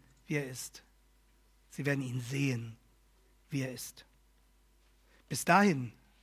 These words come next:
bis zu diesem Tag, ist das Entscheidende nicht, ob wir körperlich sehen können, so sehr wir uns das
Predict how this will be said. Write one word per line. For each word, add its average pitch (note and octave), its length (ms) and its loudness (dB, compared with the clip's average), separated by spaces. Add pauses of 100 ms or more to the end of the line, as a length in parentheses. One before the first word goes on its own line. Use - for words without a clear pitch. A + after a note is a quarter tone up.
(100)
bis - 140 -6
zu G#3 100 0
diesem F#3+ 240 0
Tag, D3+ 300 2
ist - 120 -10
das D#3 100 -2
Entscheidende D3+ 440 0
nicht, A3 320 0 (840)
ob - 120 -6
wir C#3 80 4
körperlich F#3+ 540 6
sehen D3 380 4
können, C3+ 220 -2
so C#3 100 -4
sehr D#3+ 240 6
wir F3 100 4
uns E3 140 -2
das D#3+ 300 -2